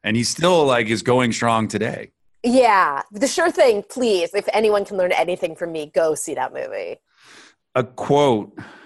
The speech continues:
Speaker 1: that you have heard maybe in recovery or just in life that really resonates with you, and you kind of,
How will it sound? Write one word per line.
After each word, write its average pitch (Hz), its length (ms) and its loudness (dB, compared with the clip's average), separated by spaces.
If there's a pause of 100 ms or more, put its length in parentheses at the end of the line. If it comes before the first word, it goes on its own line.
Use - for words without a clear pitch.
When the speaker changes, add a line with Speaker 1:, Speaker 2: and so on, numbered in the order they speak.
(260)
Speaker 1:
that 101 300 -2
you 127 160 2
have 117 100 0
heard 101 800 0
maybe 95 360 -4
in 95 120 -4
recovery 139 500 -2
or 101 200 0
just 90 420 -8
in 101 220 -2
life 90 540 -8 (120)
that 95 340 -8
really 127 320 0
resonates 113 580 0
with 92 200 -4
you, 92 160 -4
and 92 100 -4
you 92 100 -4
kind 98 280 -6
of, 90 200 -10